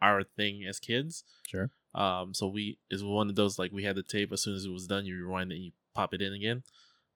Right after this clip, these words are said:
Speaker 1: Um, the thing I told my cousin speci-, uh, specifically was, like, dude, they captured that, that Gordon Bombay magic shit all over again.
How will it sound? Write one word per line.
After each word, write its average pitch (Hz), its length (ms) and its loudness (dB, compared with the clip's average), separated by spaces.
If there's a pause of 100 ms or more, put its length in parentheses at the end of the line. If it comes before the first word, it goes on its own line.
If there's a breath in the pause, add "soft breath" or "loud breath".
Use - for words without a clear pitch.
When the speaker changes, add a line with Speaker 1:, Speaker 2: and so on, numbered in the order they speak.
(100)
Speaker 1:
Um, 87 580 -2
the 101 100 -8
thing 107 180 2
I 101 40 4
told 107 220 0
my 98 120 2
cousin 104 340 0
speci-, - 720 -2
uh, 92 180 -2
specifically 107 580 -4
was, 95 180 -4
like, 92 240 -2 (760 soft breath)
dude, 98 140 -6
they 113 100 2
captured 101 500 -2
that, 98 160 2 (320)
that 98 280 0
Gordon 98 380 0
Bombay 92 460 -4
magic 90 440 -6
shit 117 300 -2 (160)
all 95 260 2
over 69 120 -6
again. - 380 -10